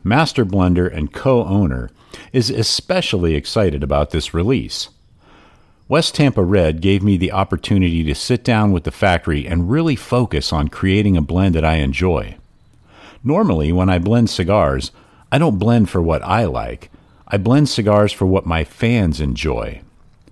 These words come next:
Red will be a reflection of what I believe is the next piece to lay in the West Tampa puzzle,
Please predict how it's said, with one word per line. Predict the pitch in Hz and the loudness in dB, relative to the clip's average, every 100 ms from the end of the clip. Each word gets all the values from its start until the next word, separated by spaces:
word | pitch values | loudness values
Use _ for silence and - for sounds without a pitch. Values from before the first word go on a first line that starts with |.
| _ - - - | _ -20 -20 -12
Red | 101 143 151 104 | -2 2 2 2
will | 92 | 0
be | 90 | 0
a | 87 | 0
reflection | 80 - 113 104 - 87 | -2 -4 -2 -2 0 0
of | 76 | 0
what | 85 - 101 | -2 -2 -2
I | 123 | -2
believe | 113 85 76 71 76 | 0 0 -2 -2 -2
is | 73 | -2
the | 80 | 0
next | 78 90 120 127 - - | 2 2 2 -2 -8 -16
piece | - 107 95 - | -4 0 0 -2
to | - | -4
lay | 73 80 90 69 67 | -2 0 0 0 -2
in | 65 69 | -4 -4
the | 67 | -4
West | 69 98 - - | -2 -2 -4 -4
Tampa | 95 - - | -2 -2 -4
puzzle, | - 82 67 55 - | -2 -2 -2 -6 -10